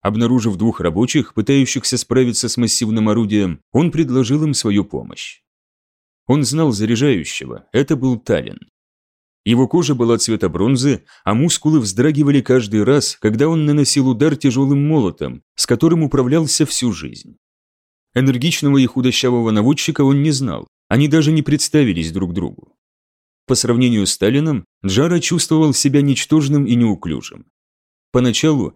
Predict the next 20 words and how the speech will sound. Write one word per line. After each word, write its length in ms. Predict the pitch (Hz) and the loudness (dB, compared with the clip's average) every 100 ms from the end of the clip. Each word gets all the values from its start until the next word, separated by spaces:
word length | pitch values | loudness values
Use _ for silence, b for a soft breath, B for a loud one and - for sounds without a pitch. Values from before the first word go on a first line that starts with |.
| b b | b b
он 160 | 147 | 0
изо 280 | 139 135 135 | 2 2 2
всех 280 | - 160 - | 2 0 0
сил 300 | - 151 151 | 0 0 0
старался 500 | - 135 143 131 131 | 0 0 0 0 0
поспевать 480 | 135 - 135 147 110 | -2 0 2 2 0
за 120 | 98 | -4
слесарем, 640 | - 143 127 76 65 60 _ _ | -2 -2 -2 -4 -6 -10 _ _
и 100 | 117 | -2
пока 240 | 110 123 156 | 0 0 2
ему 260 | 180 170 | 2 2
удалось 380 | 151 127 139 156 | 2 2 2 0
приспособиться 760 | - 131 - - 147 135 - 131 | 0 -2 0 0 0 0 0 -2
к 60 | |
рутине – 520 | 131 123 - 58 50 _ - | 0 -2 -4 -8 -12 _ -8
сгибанию, 680 | 101 123 123 113 127 120 104 | -2 0 2 2 2 2 2
подъёму, 580 | 120 117 92 117 123 95 | 0 0 0 0 0 0
повороту 540 | 120 143 123 131 151 | 2 2 0 0 0
и 140 | 117 120 | 2 0
опусканию. 800 | 113 117 - - 62 58 50 | 0 -2 -2 -4 -4 -6 -16